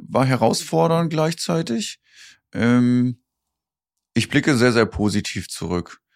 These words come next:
Ich bin super dankbar dafür, dass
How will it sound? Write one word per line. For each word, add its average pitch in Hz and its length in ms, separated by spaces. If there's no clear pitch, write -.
Ich 110 480
bin 117 560
super 110 300
dankbar 107 360
dafür, 135 760
dass 104 760